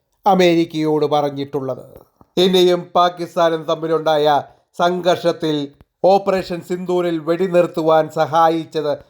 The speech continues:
അമേരിക്കയാണ് എന്നാണ് പാകിസ്ഥാൻ ഊന്നി ഊന്നി പറയുന്നത്. അതുകൊണ്ട് തന്നെ വെടിനിർത്തലിന് സഹായിച്ച അമേരിക്കൻ പ്രസിഡന്റ് ട്രംപിന്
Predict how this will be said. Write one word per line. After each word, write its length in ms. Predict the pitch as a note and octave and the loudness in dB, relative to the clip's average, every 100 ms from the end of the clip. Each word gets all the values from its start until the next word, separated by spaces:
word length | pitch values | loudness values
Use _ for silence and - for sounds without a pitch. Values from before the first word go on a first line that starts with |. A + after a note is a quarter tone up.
| _ _ | _ _
അമേരിക്കയാണ് 960 | E3+ F3 G3 G3 F#3+ F#3 F3 F3 F3 E3+ E3+ D#3+ D#3+ | 0 4 4 2 -2 -2 4 4 4 0 0 -2 -4
എന്നാണ് 500 | E3 D#3 D3+ D3+ C3+ - _ _ _ - | -2 -2 -2 -4 -6 -12 _ _ _ 2
പാകിസ്ഥാൻ 800 | E3 E3 E3 D3+ E3 D#3 D3 D#3+ | 2 2 -4 -6 0 0 0 -6
ഊന്നി 480 | F3 D#3+ D#3+ D#3+ D3+ | -6 -4 -4 -4 -4
ഊന്നി 440 | D3+ D#3 D#3 D3+ D3 | -2 -4 -4 -4 0
പറയുന്നത്. 540 | D3+ C#3+ C#3+ C#3 C3 - - _ _ - | 2 2 0 0 0 -2 -10 _ _ -2
അതുകൊണ്ട് 480 | D3 D3+ D#3 C#3+ C#3+ | 2 2 2 2 2
തന്നെ 260 | C#3+ D3 D#3 - _ E3 | 2 2 -2 -8 _ 2
വെടിനിർത്തലിന് 680 | F#3 G3+ G3 F#3 F3+ E3+ | 4 4 2 0 -2 -2
സഹായിച്ച 760 | E3+ D#3+ D#3+ E3 E3 D#3 D3+ D#3 D3+ C3 _ _ _ _ _ _ _ _ _ _ - | -2 -2 2 2 2 -2 -8 -4 -4 -4 _ _ _ _ _ _ _ _ _ _ -2
അമേരിക്കൻ 680 | E3 F#3 F#3+ F3+ F3+ E3+ | 2 4 2 0 -2 -2
പ്രസിഡന്റ് 500 | C#3+ E3 D#3+ D#3+ D#3 | -2 -6 -4 -4 -4
ട്രംപിന് 680 | D3+ - D#3 D#3+ D#3+ D#3 D3 | -8 -4 -2 0 -2 2 0